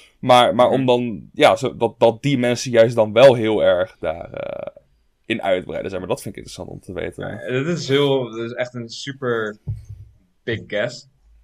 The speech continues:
Speaker 2: Maar ik denk dat daar wel een patroon in zit. Ik denk dat in, ehm,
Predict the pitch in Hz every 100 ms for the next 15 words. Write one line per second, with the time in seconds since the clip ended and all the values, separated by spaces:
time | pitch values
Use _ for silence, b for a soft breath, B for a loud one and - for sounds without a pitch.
0 | _ 104 107 117 135 139 131 135 120 117
1 | 117 110 113 117 131 131 156 135 107 113
2 | 113 107 _ 113 113 107 _ _ - -
3 | _ _ _ _ 107 104 101 98 98 95
4 | 95 95